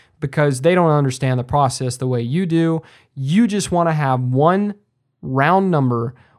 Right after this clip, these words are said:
or even if it's down to a penny, you just wanna have a number there, one single number,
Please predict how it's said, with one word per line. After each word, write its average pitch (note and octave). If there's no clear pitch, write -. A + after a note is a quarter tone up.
or C#3+
even F#3+
if F3+
it's C#3+
down D3+
to C#3+
a B2+
penny, B2+
you C3
just D3
wanna F#3
have D#3
a B2+
number D3+
there, A#2
one D3
single G3
number, B2